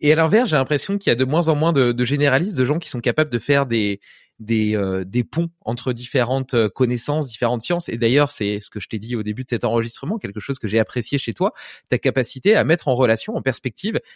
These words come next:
différentes, euh, domaines, euh, des sciences, euh, fondamentales et, et du coup d'en extraire une vision holistique un petit peu plus globale qui est, qui est extrêmement intéressante.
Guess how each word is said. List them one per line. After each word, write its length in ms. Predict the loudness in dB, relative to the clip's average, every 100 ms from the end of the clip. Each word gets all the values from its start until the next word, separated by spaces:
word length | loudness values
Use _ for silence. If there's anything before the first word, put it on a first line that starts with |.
| _
différentes, 600 | -16 -6 0 2 2 0
euh, 160 | 2 4
domaines, 440 | 2 2 2 0
euh, 140 | -2 -2
des 120 | -2
sciences, 360 | -2 -4 -2 -2
euh, 160 | -2
fondamentales 720 | -2 0 0 2 2 0 0 -10 -20 -18 -2
et, 280 | 2 2 2
et 60 |
du 100 | -2
coup 140 | -2 0
d'en 180 | 2 2
extraire 540 | -2 0 2 2 0 _ _ -8
une 140 | -6
vision 440 | -6 -8 -4 0
holistique 400 | 2 0 -4 -4
un 80 | -4
petit 140 | -2 -2
peu 100 | -2
plus 160 | -2
globale 380 | 0 4 4 2
qui 240 | -2 -2
est, 60 | -4
qui 180 | -4 -6
est 100 | -6
extrêmement 400 | -8 -4 -2 0
intéressante. 480 | 0 0 -2 -4 -12